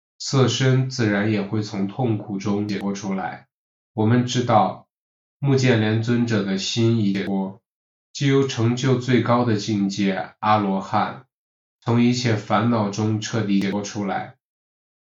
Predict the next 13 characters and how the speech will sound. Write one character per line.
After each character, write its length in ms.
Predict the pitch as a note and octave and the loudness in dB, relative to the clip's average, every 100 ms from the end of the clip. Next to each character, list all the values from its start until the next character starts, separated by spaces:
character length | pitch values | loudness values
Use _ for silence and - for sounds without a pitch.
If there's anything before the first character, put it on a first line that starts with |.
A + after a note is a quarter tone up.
| _ | _
但 160 | D3 C#3+ | 0 2
是 140 | D3 | 2
当 240 | D3 C#3+ | 2 2
尊 240 | - D3+ D3 | 4 4 4
者 160 | A#2 | 2
的 80 | G2+ | 0
生 320 | G#2 B2+ B2+ | -2 0 2
命 220 | B2 A2 G2 | 4 2 2
快 160 | A2 | 0
要 160 | G2 F#2+ | 2 0
结 240 | - G2 | -2 -4
束 240 | G2 A2+ G2+ | -2 -2 -2
时， 560 | - G2+ F#2 F#2 - | -4 -6 -6 -8 -16